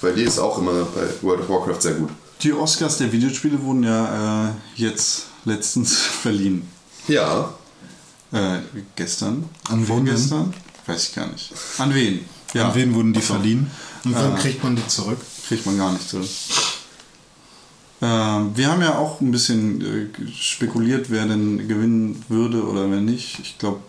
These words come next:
Speaker 2: aber ich hab keinen Bock jetzt zu gucken, wer was gesagt hat. Ich lese einfach mal vor.
Speaker 1: Ich glaube einfach nur, dass ich recht hatte.
Speaker 2: Game of the Year. G T A fünf.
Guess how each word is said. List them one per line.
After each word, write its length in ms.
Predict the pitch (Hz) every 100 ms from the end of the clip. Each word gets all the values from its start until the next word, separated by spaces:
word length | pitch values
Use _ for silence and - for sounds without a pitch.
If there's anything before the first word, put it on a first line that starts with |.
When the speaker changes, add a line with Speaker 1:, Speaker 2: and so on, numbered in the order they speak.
| - - - -
Speaker 2:
aber 400 | 101 98 95 -
ich 120 | -
hab 120 | 107 101
keinen 200 | 107 101
Bock 180 | 101
jetzt 240 | 117 110 -
zu 80 | 104
gucken, 400 | 127 113 113 98
wer 160 | 107 101
was 160 | 104
gesagt 320 | - 107 107 -
hat. 140 | 110 - - - - - - -
Ich 140 | 147
lese 220 | 156 185 170
einfach 180 | 156
mal 120 | 143 123
vor. 260 | 127 113
Speaker 1:
Ich 80 | -
glaube 260 | 127 123 110
einfach 140 | 104
nur, 100 | 107
dass 180 | 95 -
ich 180 | 95 92
recht 240 | 98 -
hatte. 220 | 82 - 73 - -
Speaker 2:
Game 200 | 151 165
of 120 | 175 147
the 60 |
Year. 320 | 147 139 107 76 - - - - - - - - -
G 140 | 143
T 180 | 139 123
A 100 | 104
fünf. 380 | - 101 90